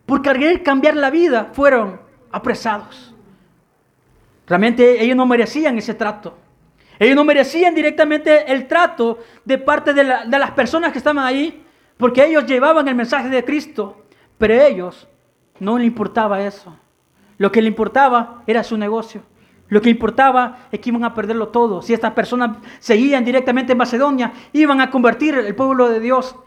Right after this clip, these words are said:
en Macedonia. Iban a haber más en Macedonia cristianos evangélicos.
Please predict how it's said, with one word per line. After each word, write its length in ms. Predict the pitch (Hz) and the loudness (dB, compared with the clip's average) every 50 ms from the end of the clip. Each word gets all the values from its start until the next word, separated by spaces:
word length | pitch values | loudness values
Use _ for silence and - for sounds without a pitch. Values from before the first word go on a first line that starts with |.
| _ _ _ _ _ _ _ _ _ _ _ | _ _ _ _ _ _ _ _ _ _ _
en 120 | - 180 180 | -12 -10 -8
Macedonia. 520 | 175 165 - - 175 180 185 190 226 - - - - - - - - - - - - - - - - - | -8 -10 -12 -12 -12 -12 -12 -12 -14 -18 -20 -20 -20 -20 -20 -20 -20 -20 -20 -20 -20 -20 -20 -20 -6 -2
Iban 200 | 208 220 247 254 | 0 2 2 2
a 40 | 254 | 4
haber 140 | 240 254 254 | 4 4 4
más 320 | 233 254 277 277 262 - | 4 4 2 2 0 -2
en 100 | 240 226 | -4 -2
Macedonia 440 | 240 240 - 240 233 254 262 247 247 | -2 -2 -2 -2 -2 -2 -2 -4 -6
cristianos 380 | 240 233 226 - 247 247 247 240 | -6 -6 -4 -4 -2 -2 -2 -2
evangélicos. 640 | 240 220 220 247 247 233 233 - 220 202 - - | -2 -2 -4 -4 -4 -6 -8 -12 -16 -18 -18 -20